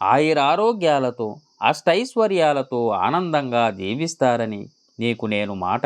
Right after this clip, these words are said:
ఇస్తున్నాను నాయనా. నా మాటను గౌరవించు. నీకు అంతా మంచే జరుగుతుంది. దీర్ఘాయుష్మాన్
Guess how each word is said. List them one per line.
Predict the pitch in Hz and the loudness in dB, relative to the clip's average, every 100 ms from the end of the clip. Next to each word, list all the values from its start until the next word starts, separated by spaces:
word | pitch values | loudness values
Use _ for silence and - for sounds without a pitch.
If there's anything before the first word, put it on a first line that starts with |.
| 113 | -4
ఇస్తున్నాను | 98 - 104 101 104 156 | -6 -8 -6 0 0 0
నాయనా. | 147 113 110 101 98 - _ _ _ | 0 0 -2 -6 -8 -12 _ _ _
నా | 104 101 | 0 0
మాటను | 92 101 131 120 107 104 92 | 0 -2 0 -2 -2 -6 -6
గౌరవించు. | 92 113 107 104 104 98 - _ _ 107 | -6 -4 -4 -6 -8 -14 -16 _ _ -4
నీకు | 117 107 101 | -2 0 -2
అంతా | 101 98 101 | -2 0 0
మంచే | 95 92 98 - 120 151 | 0 -4 -8 -2 0 0
జరుగుతుంది. | 123 107 107 101 101 101 120 _ _ _ 131 | -2 -4 -6 -8 -10 -10 -12 _ _ _ -12
దీర్ఘాయుష్మాన్ | 147 156 139 147 147 143 135 139 131 127 131 143 196 | -8 -8 -2 -2 -2 -4 -8 0 2 4 2 0 -2